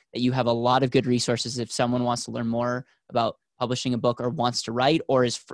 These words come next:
is in the process of writing and is like, "I don't wanna make the same mistake Caleb made." Um, do, can you just explain a little bit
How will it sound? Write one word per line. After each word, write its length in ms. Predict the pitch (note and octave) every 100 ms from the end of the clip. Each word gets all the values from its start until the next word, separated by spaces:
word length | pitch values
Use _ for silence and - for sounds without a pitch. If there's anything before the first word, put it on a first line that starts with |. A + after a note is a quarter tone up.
| -
is 220 | C3+ B2
in 80 | B2+
the 60 |
process 420 | A2+ B2+ B2 D3+ D3+
of 120 | C#3+
writing 280 | D#3 E3 D3
and 100 | B2+
is 80 |
like, 220 | B2 A#2+ B2+
"I 80 |
don't 100 | B2+
wanna 140 | B2+ B2
make 180 | B2 -
the 60 |
same 220 | - B2
mistake 360 | A#2 - B2 A2+
Caleb 360 | - B2 C3 C#3
made." 320 | D3+ F#3 F#3+ _ _ -
Um, 200 | B2+ A#2+ -
do, 120 | - C3+
can 180 | D3 C3+
you 80 |
just 120 | C3 C3
explain 300 | - C3 A#2+
a 60 |
little 160 | A#2+ A#2+
bit 260 | A#2+ A#2+